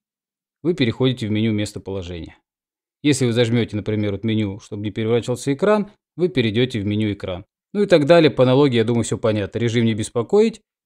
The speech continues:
перейдет вас сразу звук и вибрацию, где вы можете выбрать режим не беспокоить.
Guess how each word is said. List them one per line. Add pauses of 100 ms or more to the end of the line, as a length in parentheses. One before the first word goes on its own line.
перейдет
вас
сразу
звук
и
вибрацию,
где
вы
можете
выбрать
режим
не
беспокоить.